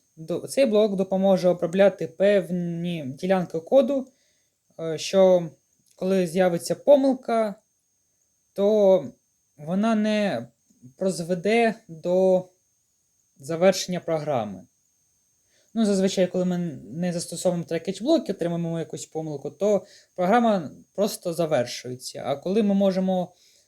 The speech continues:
оброблювати цю помилку, то програма буде продовжувати працювати і якийсь код буде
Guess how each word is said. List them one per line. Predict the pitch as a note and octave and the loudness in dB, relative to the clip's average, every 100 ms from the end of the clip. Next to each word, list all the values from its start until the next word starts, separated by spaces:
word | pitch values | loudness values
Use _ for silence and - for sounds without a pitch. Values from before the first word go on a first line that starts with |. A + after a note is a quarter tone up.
| _ - | _ -12
оброблювати | D#3 G#3 F#3 G3 F#3 F#3 F#3 | -4 -2 2 2 2 0 -4
цю | - - G3 F#3+ | -6 -4 -4 -2
помилку, | C4 C4+ A#3 F#3 E3 D#3+ | 2 2 2 0 -4 -8
то | E3 E3 E3 C#3+ - _ _ _ _ _ _ _ | -6 -4 -4 -6 -12 _ _ _ _ _ _ _
програма | F3+ F3+ G#3+ G#3 F#3+ | -6 -2 0 0 -2
буде | F3 F3+ | -2 -4
продовжувати | E3 F3+ F3+ E3 D#3 D#3+ | -2 0 2 0 -2 -6
працювати | - D#3+ - F#3 A3+ A3+ F3+ | -8 -12 -4 0 0 -2 -8
і | A2+ D3+ E3 D#3+ | -8 -8 -8 -6
якийсь | D#3 F#3 F3 | -8 -8 -12
код | - G3 D#3+ | -6 -6 -6
буде | E3 D#3+ D3+ | -6 -4 -6